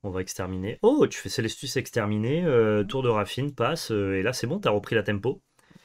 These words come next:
Speaker 2: Moi, je suis pas mal, là.
Speaker 1: On a turn the corner. Trop bien.
Speaker 2: Oh, j'extermine.
Speaker 1: Mec,
Speaker 2: Boum.
Speaker 1: c'est bon, là, t'es doux, hein.
Speaker 2: J'aurais aimé le garder, cet exterminé, pour, euh...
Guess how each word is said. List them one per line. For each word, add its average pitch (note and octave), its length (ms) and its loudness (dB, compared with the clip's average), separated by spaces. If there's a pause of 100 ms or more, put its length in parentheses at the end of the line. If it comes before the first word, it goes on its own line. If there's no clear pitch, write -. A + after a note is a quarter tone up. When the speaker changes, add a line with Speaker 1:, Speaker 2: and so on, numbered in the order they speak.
(140)
Speaker 2:
Moi, A2 300 -4
je - 80 -12
suis - 80 -8
pas G#2+ 160 -6
mal, G#2+ 240 -4
là. A#2+ 200 -10 (120)
Speaker 1:
On A2+ 160 0
a - 40 -2
turn - 320 -4
the A#2+ 160 0
corner. E3 800 4 (280)
Trop - 160 -10
bien. B2+ 240 -8 (1000)
Speaker 2:
Oh, A#2 60 -2
j'extermine. F#2 520 -6 (600)
Speaker 1:
Mec, G#2+ 140 0
Speaker 2:
Boum. - 20 -4
Speaker 1:
c'est A2+ 140 -2
bon, A3 140 -4
là, G#2 80 0
t'es A#2 140 -2
doux, F#3 180 -2
hein. F#3 120 -8 (920)
Speaker 2:
J'aurais G#2+ 180 2
aimé C#3 160 4
le C#3+ 120 4
garder, A#2 480 2
cet - 160 -8
exterminé, A#2 500 -2
pour, G#2 300 -4
euh... F#2 480 -4